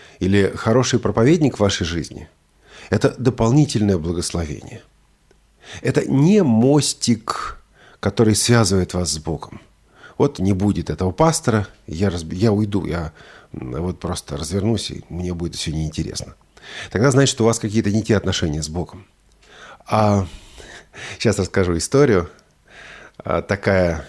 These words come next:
немножко шутливая, но она несёт в себе определённый,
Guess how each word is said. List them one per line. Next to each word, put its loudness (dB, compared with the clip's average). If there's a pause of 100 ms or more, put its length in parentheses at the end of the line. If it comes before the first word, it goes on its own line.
(140)
немножко -2
шутливая, 2
но 2
она 2
несёт -2
в -10
себе -2
определённый, -2